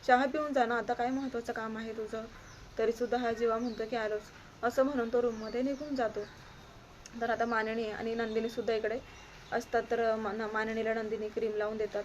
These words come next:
आणि मग नंदिनी उठून जाते. त्याच वेळेला आता पार्थचा चेहऱ्यावरचा आनंद पाहून मानिनी विचारू लागतात की, "काय रे पार्थ,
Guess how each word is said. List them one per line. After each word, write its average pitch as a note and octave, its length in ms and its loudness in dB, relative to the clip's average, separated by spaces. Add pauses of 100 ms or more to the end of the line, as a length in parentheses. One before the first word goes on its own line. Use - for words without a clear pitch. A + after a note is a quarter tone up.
आणि A3 140 -4
मग A3 160 -2
नंदिनी A3 440 -2
उठून A#3 300 2
जाते. G3 320 -4 (380)
त्याच G#3+ 260 2
वेळेला G#3+ 220 2
आता G#3+ 180 0
पार्थचा G#3+ 400 -2
चेहऱ्यावरचा A3 600 2
आनंद G#3+ 260 0
पाहून A3 240 -2
मानिनी A3 360 0
विचारू A3 340 2
लागतात A3+ 340 0
की, A#3 80 0
"काय A3 220 2
रे B3 80 4
पार्थ, G#3+ 240 0